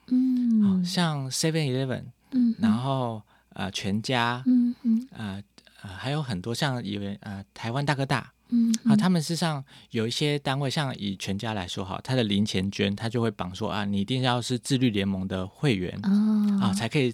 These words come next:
Speaker 2: 在他们的平台上做公告。
Speaker 1: 是。
Speaker 2: 对。
Speaker 1: 所以感觉上你们自律联盟已经是类似，如果能够像你们，能够，呃，成为你们联盟的一份子，就表示是，呃，可信赖的，
Speaker 2: 是，
Speaker 1: 是不是？
Speaker 2: 是，是。
Speaker 1: 哈，可信赖
Speaker 2: 没错。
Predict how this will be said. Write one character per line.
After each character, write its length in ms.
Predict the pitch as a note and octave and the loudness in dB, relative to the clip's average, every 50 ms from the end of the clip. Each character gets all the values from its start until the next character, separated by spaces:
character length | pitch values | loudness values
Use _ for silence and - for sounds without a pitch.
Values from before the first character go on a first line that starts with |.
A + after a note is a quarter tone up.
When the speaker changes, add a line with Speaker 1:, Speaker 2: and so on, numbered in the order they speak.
| - | 0
Speaker 2:
在 180 | - C#3+ B2+ A#2+ | -2 0 0 0
他 140 | B2 B2 B2 | 0 -2 -2
们 80 | A#2 | -2
的 80 | G#2 G2+ | -2 -4
平 180 | - - G#2 G2+ | -2 -2 -2 -2
台 120 | G2+ G2 | -2 -2
上 240 | G2+ - A2 G#2+ G#2+ | -2 -2 -4 -4 -2
做 260 | - A#2 G#2+ G2+ G2 | -2 -2 0 0 -2
公 260 | G2 - G#2 G2+ G#2+ | -4 -6 -8 -8 -6
告。 260 | G#2 A#2 G#2 F#2+ G2+ - | -4 -4 -4 -4 -4 -6
Speaker 1:
是。 680 | - - - - - C#4 C4+ B3+ A#3+ A3+ G#3 F#3+ F#3 G3+ - - | -2 0 2 2 4 4 4 4 4 4 2 2 0 -2 -2 0
Speaker 2:
对。 200 | C3+ A2+ F#2+ F#2 | 0 0 2 2
Speaker 1:
所 160 | - - E4+ | 2 4 4
以 60 | E4+ | 4
感 200 | - - G#3 E3+ | 6 4 2 4
觉 160 | - - F#3+ | 4 2 2
上 300 | F3+ - B3+ C#4+ D4 C#4 B3+ | 2 2 2 2 4 4 4
你 60 | G3 | 6
们 140 | F3 F#3 F3+ | 4 4 4
自 160 | - C#4+ D4 | 4 4 4
律 140 | - D4+ A#3 | 6 6 6
联 160 | G#3 G#3 G3+ | 8 8 8
盟 220 | G#3+ G#3+ G#3 A3 | 8 8 6 6
已 160 | C#4 A#3+ F3 | 4 2 -4
经 320 | D#3+ - - A#3+ A#3+ B3 B3 | -4 0 2 4 6 6 6
是 500 | - - - - A#3 A3 G#3+ G3+ G3 G3+ - - - - - | 4 4 4 4 4 4 6 6 4 2 -2 -10 -18 -2 4
类 320 | E4 D#4+ D#4 D#4+ D4 A#3 | 6 6 6 8 6 6
似， 420 | A3 - - - C4+ B3 A3+ G#3+ G#3 - - | 6 6 4 4 6 6 6 6 6 2 4
如 140 | - D#4 F4 | 6 8 8
果 100 | E4+ A#3+ | 8 8
能 120 | G3 G3 | 8 8
够 100 | G#3 B3 | 8 8
像 300 | A#3 - - C#4 B3 G#3 | 8 8 6 8 8 8
你 80 | G#3 F3+ | 8 6
们， 120 | D#3 F3+ G#3 - - - - A#3+ | 4 2 0 -2 -6 -8 -4 2
能 120 | B3 A#3+ | 4 6
够， 120 | C4+ D4 - - - - - _ | 6 4 2 0 -8 -20 -20 _
呃， 140 | - B3 G#3+ | 0 0 2
成 220 | G#3 - - A#3 C4+ | 4 6 6 6 6
为 100 | D4 C#4+ | 6 6
你 120 | B3+ F#3+ | 6 4
们 180 | D#3+ D#3 E3 E3+ | 4 4 4 4
联 160 | E3+ F3 F3+ | 4 6 6
盟 140 | G#3 G#3+ A3 | 8 8 8
的 80 | A3+ A3 | 8 6
一 260 | G#3 G#3+ A3 G#3+ G#3+ | 6 6 6 4 4
份 240 | - - A#3 G#3+ G3 | 4 6 6 6 6
子， 140 | - G3 E3 | 6 2 2
就 200 | - B3 C#4 B3 - _ _ _ _ _ | 4 4 2 2 0 _ _ _ _ _
表 240 | A3 G3+ F#3 F#3 F3+ | 4 4 6 6 4
示 360 | - - C#4 C4 A#3 C4 - - | 4 6 6 4 4 2 0 0
是， 420 | - - - C4 A#3+ G#3+ G3+ G#3 - - - - - - - - - - | 0 2 4 4 6 6 4 2 0 -4 -10 -10 -10 -10 -12 -14 -16 -14
呃， 400 | - - G#3 G3 G3 F#3+ F#3+ G3 G3 | -4 0 2 2 4 4 4 2 2
可 240 | - - A#3 G#3+ E3+ | 4 4 4 6 6
信 280 | - - D#4+ C#4+ B3+ | 6 6 8 8 8
赖 280 | B3 B3 B3+ A#3+ E3+ D3+ | 8 8 8 6 6 4
的， 140 | - - F3 | 2 0 -2
Speaker 2:
是， 340 | F3 - - F3+ D3 G#2+ | -2 0 2 4 4 4
Speaker 1:
是 200 | F#2 - - C#4+ | 4 6 6 8
不 60 | C#4 C4+ | 8 6
是？ 60 | B3+ | 6
Speaker 2:
是， 180 | - - C4 | 6 6 6
是。 80 | A#3 G3 | 6 6
Speaker 1:
哈， 240 | F3+ - A#3 G#3 F#3+ | 6 4 4 4 4
可 160 | - - G#3 | 4 4 4
信 280 | - - - C4 C4 C4 | 4 6 4 4 6 6
赖 200 | B3+ A3+ G#3+ G3+ | 6 6 6 4
Speaker 2:
没 60 | G3 | 4
错。 60 | - | 2